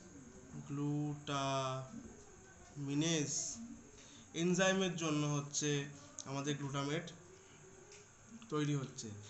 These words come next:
এই গ্লুটামেটটা কি হচ্ছে? ভি গ্লুটের সাহায্যে সাইন্যাপটিক ভেসিকলসে যাচ্ছে, তারপর সাইন্যাপটিক ক্লেফটে যাচ্ছে,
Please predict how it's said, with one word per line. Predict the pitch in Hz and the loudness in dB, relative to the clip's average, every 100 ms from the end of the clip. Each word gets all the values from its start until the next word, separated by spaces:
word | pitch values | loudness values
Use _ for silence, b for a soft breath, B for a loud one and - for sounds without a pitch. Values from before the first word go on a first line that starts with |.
| B B B | B B B
এই | 160 170 | -2 2
গ্লুটামেটটা | 175 190 190 185 185 | 4 6 6 4 2
কি | 180 170 175 | 2 2 2
হচ্ছে? | 165 160 - 165 156 156 B B 127 | 2 0 2 2 4 0 B B -2
ভি | 139 180 | 4 6
গ্লুটের | 175 175 165 - | 6 4 2 0
সাহায্যে | 156 156 151 151 | 2 4 4 2
সাইন্যাপটিক | 147 151 151 147 147 | 0 2 2 0 -2
ভেসিকলসে | 143 139 151 147 147 | -2 0 0 0 2
যাচ্ছে, | 151 143 143 143 | 2 2 0 -2
তারপর | 143 | -2
সাইন্যাপটিক | 139 143 143 143 | 0 -2 -2 -2
ক্লেফটে | 143 139 143 | -2 -2 -2
যাচ্ছে, | 143 139 - 143 135 | -2 -2 -4 -2 -2